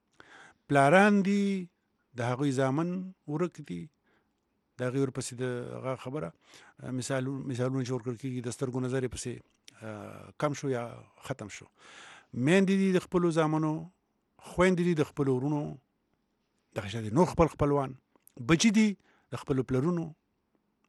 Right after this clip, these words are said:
دا او ما ته د سوات د هغې ماشومې هغه اوښکې را یادېږي چې د هغې نه یې تپوس وکړو چې څوک دې ورک دی؟ هغې ورته ویل چې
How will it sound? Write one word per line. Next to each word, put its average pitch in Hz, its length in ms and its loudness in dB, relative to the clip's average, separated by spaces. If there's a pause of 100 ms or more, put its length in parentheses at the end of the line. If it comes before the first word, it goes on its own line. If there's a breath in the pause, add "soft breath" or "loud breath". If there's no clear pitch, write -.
(640 loud breath)
دا 190 560 4 (680)
او 143 80 4 (380)
ما 160 100 4
ته 151 140 -4
د 135 100 -4
سوات 160 220 -2
د - 80 -14
هغې 135 200 -2
ماشومې 156 400 -2 (420)
هغه 117 180 -8
اوښکې 143 380 -8
را 139 120 -2
یادېږي 156 380 -6 (880 soft breath)
چې - 140 -8
د - 100 0
هغې 143 220 -2
نه 139 80 0
یې 135 100 -2 (240)
تپوس 139 340 -6
وکړو 143 240 -6 (600)
چې - 80 -10 (100)
څوک 160 160 0 (100)
دې 139 140 -2 (240)
ورک 131 280 -6 (120)
دی؟ 123 100 -4 (140)
هغې 120 180 -8
ورته 127 180 -10
ویل 123 120 -8
چې - 60 -14